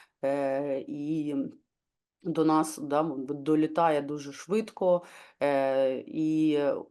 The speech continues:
то есть по-, постійна-, постійний процес по всім лініям, а, дуже такий ва-, важкий, тому, е, дякую, м, З С У, що ми живі, а,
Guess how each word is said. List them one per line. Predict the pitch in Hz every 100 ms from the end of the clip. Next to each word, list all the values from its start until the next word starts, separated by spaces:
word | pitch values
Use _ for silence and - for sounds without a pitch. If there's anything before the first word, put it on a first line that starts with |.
| _ _
то | -
есть | 151 - _
по-, | -
постійна-, | 160 - 160 - - 208 208 190 165
постійний | - 160 - 202 165
процес | - 160 - 196 208 -
по | -
всім | 156 - 156 151 147
лініям, | 156 190 196 170 156 147 147
а, | 139 139 139 139 - - _ -
дуже | 156 175 165
такий | 165 - 156 156 147
ва-, | 131 143
важкий, | 139 170 180 - 220 254
тому, | 240 156 156 175 190 196 - - - _
е, | 127 143 143 143 143
дякую, | 151 170 170 160 151 151 - -
м, | 147 139
З | 139 170
С | - 180
У, | 175 160
що | - 147
ми | 151 147 139 135 131 127 127 123 - - _ _
живі, | 151 160 165 247 302 - _ _ _ -
а, | 139 139 135 135